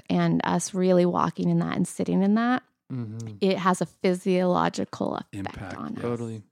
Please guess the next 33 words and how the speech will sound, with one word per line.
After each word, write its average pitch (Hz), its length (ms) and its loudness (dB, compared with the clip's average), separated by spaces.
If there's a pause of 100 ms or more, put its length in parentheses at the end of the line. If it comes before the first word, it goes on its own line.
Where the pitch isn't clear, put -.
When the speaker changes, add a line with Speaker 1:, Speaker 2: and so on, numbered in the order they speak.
(240)
Speaker 3:
The 143 80 4
other 190 160 6
thing 170 240 2
is, 120 240 2
is 117 260 -4 (720)
what 127 200 -4
I 120 100 0
just 113 220 -4
shared 117 380 2
in 107 340 -4
going 120 220 2
through 117 180 -2
those 107 240 -2
four 110 260 -2
steps 117 460 -6 (440)
is 151 240 4
the 139 140 4
integration 131 1040 2
of 120 180 -4
my 117 160 0
right 110 380 -2 (680)
Speaker 1:
Mm, 302 240 8
Speaker 3:
brain 220 460 4 (180)
Speaker 1:
mm-hmm. 269 220 2 (640)
Speaker 3:
integrating 117 580 4
into 117 560 -2
my 104 460 -6 (680)
logical 110 420 -6
brain 95 440 -10 (280)
of 104 140 -10
what 98 160 -6
is 90 120 -10
truth. 101 340 -16